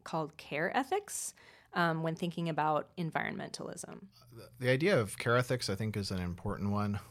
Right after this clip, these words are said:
Speaker 2: overall in ethical theory, and feminist philosophers have created, you know, extremely important body of literature on care ethics. I initially became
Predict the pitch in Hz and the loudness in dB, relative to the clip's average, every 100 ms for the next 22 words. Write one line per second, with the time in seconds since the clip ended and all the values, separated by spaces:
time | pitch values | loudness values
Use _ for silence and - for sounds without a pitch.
0 | - 98 92 87 80 90 - 85 87 85 | -6 -4 0 2 2 0 -2 -4 -4 -4
1 | - 95 98 92 82 - 90 90 90 92 | -6 -6 -6 -6 -6 -4 -4 -2 -2 -2
2 | - - - 90 85 82 80 - - 95 | -6 -14 -6 -4 -2 -4 -6 -6 -2 0
3 | 92 90 - - 85 82 - 98 90 90 | 0 -2 -4 -6 -4 -2 -2 -4 -4 -2
4 | - 82 78 82 - - 90 87 85 78 | -4 -4 -4 -8 -14 -10 -4 -2 0 -2
5 | - - - - - 92 85 - - 92 | -8 -18 -18 -20 -8 -4 -2 -2 -2 0
6 | 87 80 - 90 80 80 80 78 - - | 0 -2 -2 -2 -2 -2 -4 -6 -14 -8
7 | 80 85 82 78 80 85 85 92 87 92 | -4 -2 -2 -4 -4 -4 -4 -2 -2 -4
8 | - - 87 87 85 85 - 92 90 92 | -10 -8 -2 -2 -2 -4 -4 -2 -2 -2
9 | 95 92 - - - - - - - 127 | -4 -4 -8 -8 -16 -18 -18 -4 2 4
10 | 123 - 107 90 87 - 95 90 87 | 4 2 0 -2 -4 -4 -2 -2 -2